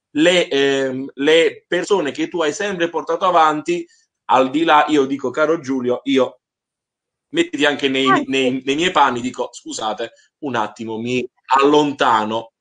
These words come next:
Speaker 1: mi faccio da parte, sarò osservatore,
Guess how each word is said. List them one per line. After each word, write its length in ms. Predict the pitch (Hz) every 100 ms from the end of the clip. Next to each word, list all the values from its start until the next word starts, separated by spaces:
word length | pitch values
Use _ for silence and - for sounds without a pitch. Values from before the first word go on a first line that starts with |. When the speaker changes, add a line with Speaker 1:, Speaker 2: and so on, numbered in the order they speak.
| -
Speaker 1:
mi 100 | 165
faccio 300 | 147 135 123
da 160 | 113
parte, 540 | - 87 95 - 139 - _
sarò 560 | - - 180 143 147 147
osservatore, 1080 | 170 156 - 139 135 127 117 101 101 107 -